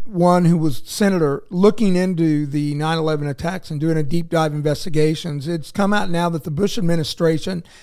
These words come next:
specifically asked him to limit his investigation. Uh, evidence of nanothermite. So nanother-, people are saying, "Okay, the buildings fell down as the plane hit," and many have said, "Well, that couldn't happen,"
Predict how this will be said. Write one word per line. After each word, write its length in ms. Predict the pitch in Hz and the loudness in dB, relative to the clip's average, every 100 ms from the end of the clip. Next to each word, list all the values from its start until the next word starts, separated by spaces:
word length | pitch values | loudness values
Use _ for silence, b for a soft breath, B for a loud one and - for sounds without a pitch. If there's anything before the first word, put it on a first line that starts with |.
| b b | b b
specifically 880 | - - 156 - 247 247 285 311 294 | -14 -4 0 4 6 4 2 0 2
asked 440 | 190 185 180 - | 4 4 2 0
him 300 | 160 147 147 | -2 -2 -4
to 540 | - 143 139 131 139 - | -4 -2 0 2 0 -2
limit 640 | 170 175 208 202 147 - | -2 2 4 4 0 -2
his 260 | - 175 139 | -4 -4 -2
investigation. 1000 | 151 151 143 - 139 143 135 - 175 208 _ _ _ _ _ b b b b b b b - | 0 0 0 -2 0 0 -2 -6 -16 -20 _ _ _ _ _ b b b b b b b -4
Uh, 560 | 196 196 196 196 190 - | 2 4 6 6 4 4
evidence 420 | 220 254 254 240 | 4 6 4 2
of 80 | 196 | 0
nanothermite. 1300 | 185 208 220 220 208 180 - 214 233 208 135 - - | 2 4 4 4 2 -2 2 4 4 2 -2 -6 -18
So 520 | - - 196 196 196 - - - 208 | -6 2 4 4 0 -4 -8 -20 -14
nanother-, 760 | 180 247 311 294 220 - 226 B B - | -4 -2 0 0 -2 -2 -6 B B -2
people 260 | 311 339 | -2 0
are 60 | 262 | 0
saying, 360 | - 214 196 | 0 0 0
"Okay, 500 | 185 240 - 180 147 | 0 -2 0 0 0
the 120 | 147 151 | -2 4
buildings 480 | 190 240 233 214 | 6 6 4 0
fell 180 | - 202 | 2 2
down 280 | 180 180 170 | 2 0 -2
as 120 | 143 | -6
the 100 | 160 | -10
plane 360 | - 202 180 165 | -8 -4 0 0
hit," 240 | 151 - - - _ _ 349 | 0 -4 -8 -20 _ _ -10
and 240 | 240 175 | -4 0
many 220 | 202 214 | 2 2
have 80 | 196 | -2
said, 160 | - 175 | -4 -8
"Well, 80 | |
that 180 | 175 196 | -6 -8
couldn't 260 | - 240 185 | -4 -2 0
happen," 440 | 143 170 151 - | 0 -2 -4 -10